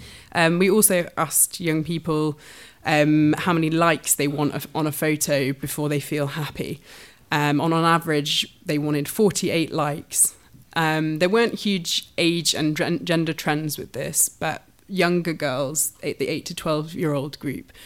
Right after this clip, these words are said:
were the most likely to want more likes than, than any other age group. And there's a real pressure with this. If they don't get enough likes, it's a kind of mark of their popularity and, and maybe even a reflection of how they looked in that photo or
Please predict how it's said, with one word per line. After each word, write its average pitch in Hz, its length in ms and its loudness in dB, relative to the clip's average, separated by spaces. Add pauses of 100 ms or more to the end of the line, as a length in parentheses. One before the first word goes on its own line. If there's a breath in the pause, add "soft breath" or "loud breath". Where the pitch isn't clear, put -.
(260 loud breath)
were 147 360 0
the 151 240 -4
most 147 160 0
likely 147 280 -4
to 156 120 -10
want 139 380 -4
more 143 320 0 (140)
likes - 260 -10 (300)
than, 151 260 -6
than 147 140 0
any 147 260 -2
other 151 200 -8
age 156 280 -8
group. - 320 -12 (720 loud breath)
And 180 420 0 (400)
there's 185 200 2
a 190 80 4
real 196 240 6
pressure 180 580 0
with 156 220 -4
this. 156 200 -2
If - 80 -6
they 170 120 -2
don't 175 260 0
get 160 160 -2
enough 151 360 -2
likes, 160 340 -2
it's - 160 -8
a 156 40 -8
kind 160 200 -8
of 147 100 -8
mark 160 380 -4
of 151 100 -4
their 147 160 -4
popularity 165 1000 -4
and, 151 220 -2
and 170 140 -4
maybe 170 220 0
even 165 200 -6
a 160 80 -8
reflection 156 500 -10
of 151 120 -8
how 160 160 -4
they 151 120 -4
looked 170 360 -6
in - 120 -8
that - 160 -10
photo - 480 -6
or 175 280 -6